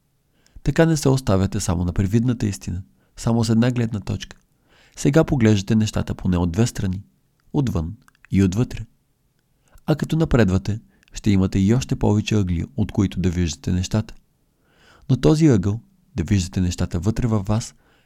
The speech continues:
е изключително важен. В момента имате чувство, че сто процента от причините за вашето нещастие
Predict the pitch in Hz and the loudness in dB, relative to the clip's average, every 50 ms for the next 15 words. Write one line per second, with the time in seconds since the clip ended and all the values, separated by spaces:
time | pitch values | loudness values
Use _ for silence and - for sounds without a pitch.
0 | _ _ - 156 156 147 151 - 110 - - - - 87 85 87 90 90 101 104 | _ _ -2 0 0 0 0 -2 -4 -6 -6 -6 -4 -4 -2 -2 -2 -2 -2 -2
1 | 104 101 95 92 - _ _ _ _ _ _ _ _ _ _ _ _ _ _ _ | -4 -4 -6 -8 -10 _ _ _ _ _ _ _ _ _ _ _ _ _ _ _
2 | _ _ _ _ _ _ - - - 170 165 170 175 175 170 - 160 156 147 139 | _ _ _ _ _ _ -20 -6 -2 0 2 2 2 2 2 0 0 2 2 2
3 | 135 131 139 131 - - 92 - - - - 95 107 - _ _ - - - - | 0 0 -2 -2 -2 -2 -4 -4 -4 -8 -10 -10 -10 -10 _ _ -20 -12 -8 -8
4 | 92 - 127 131 - 131 120 - - 90 80 - 101 - - - 95 - - 95 | -2 0 0 0 2 0 -2 -2 -2 -2 -2 -2 -4 -4 -2 -2 -2 -2 -2 -2
5 | 92 87 87 - 87 80 87 85 - 90 90 - - - 95 92 92 - - 95 | -2 -2 -2 -4 -4 -4 -2 0 0 -2 -2 -2 -4 -4 -2 -2 -2 -2 -2 -4
6 | 92 95 - - 113 110 | -4 -4 -4 -6 -8 -8